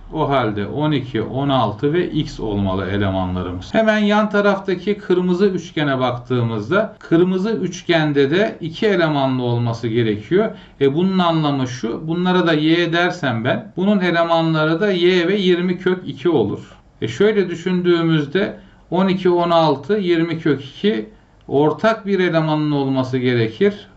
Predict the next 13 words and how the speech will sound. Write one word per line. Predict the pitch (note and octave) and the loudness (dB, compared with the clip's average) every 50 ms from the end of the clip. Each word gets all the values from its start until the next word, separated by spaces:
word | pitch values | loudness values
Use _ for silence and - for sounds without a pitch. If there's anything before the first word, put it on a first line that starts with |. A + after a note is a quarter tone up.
| - - | -12 -4
O | - - - D#3+ | -2 -2 0 2
da | E3 D#3+ E3+ | 2 2 2
ancak | E3 C3+ C3 E3 G3+ G3+ G3+ - F3 | 0 0 0 0 -2 -2 -2 -4 -6
x | F3 D#3+ - - - | -6 -6 -8 -10 -4
ve | C#3+ E3 F#3+ G3+ G3 - - - - - - | -2 -2 -2 -2 -4 -8 -18 -20 -20 -12 -4
y | C#3+ D#3 E3+ E3+ E3 | 0 0 2 2 2
olabilir. | C#3 C3+ B2 A#2+ A#2 A2 A#2 C3+ F3 G3+ F#3 | 0 0 0 0 0 0 -2 0 0 0 2
Yani | F3+ E3 D3 B2+ A#2+ B2+ A#2+ E3+ | 2 2 2 0 0 -2 -4 -4
x'in | D#3 - - - D3 | -6 -8 -6 -6 -4
y'ye | C#3 C#3+ D3 D3 C3+ B2+ B2 B2+ | -2 0 0 2 2 2 0 0
ne | D#3+ | 0
olması | E3 D#3+ B2+ A#2+ A2+ G#2 G2+ G2+ - G2+ | 0 0 0 0 0 -2 -2 -4 -4 -2
gerekir? | G2 G2+ G2+ G2+ - - F#3 G3+ | 0 0 0 -2 -2 -4 -4 -4